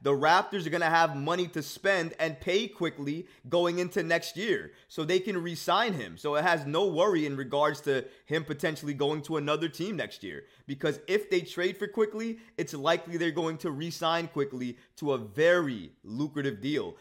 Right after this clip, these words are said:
because he's probably gonna be their franchise point guard moving forward. They did that with Fred VanVleet, and if they traded for I Q, I could see them doing the same thing.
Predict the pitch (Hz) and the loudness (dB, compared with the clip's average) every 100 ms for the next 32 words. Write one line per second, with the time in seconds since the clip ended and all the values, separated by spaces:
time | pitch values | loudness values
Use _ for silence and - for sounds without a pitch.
0 | _ 127 151 127 120 - 139 170 165 139 | _ -8 -4 -4 -6 0 4 4 2 -4
1 | 135 120 131 123 123 135 135 135 127 120 | -4 -4 -2 -2 -4 -4 -4 0 0 0
2 | - 151 175 131 120 113 127 120 117 - | -4 -4 -4 -2 -2 -2 -4 -6 -8 -4
3 | 156 101 - _ _ - 120 101 139 139 | -4 -4 -8 _ _ -6 -6 -2 -4 0
4 | 147 135 135 139 139 131 131 113 123 180 | 0 -2 -2 -2 0 0 -2 -4 -6 -8
5 | - - - 123 123 123 - 135 139 139 | -8 -14 -6 -6 -2 -4 0 -2 -2 -4
6 | 131 135 143 143 147 190 226 - - 127 | 0 2 2 -2 -4 -4 -6 -8 -4 -4
7 | 127 - 151 143 143 131 147 143 135 151 | -6 -12 -8 -4 -4 -2 -4 -4 -6 -4
8 | 143 139 170 135 | -4 -4 -4 -4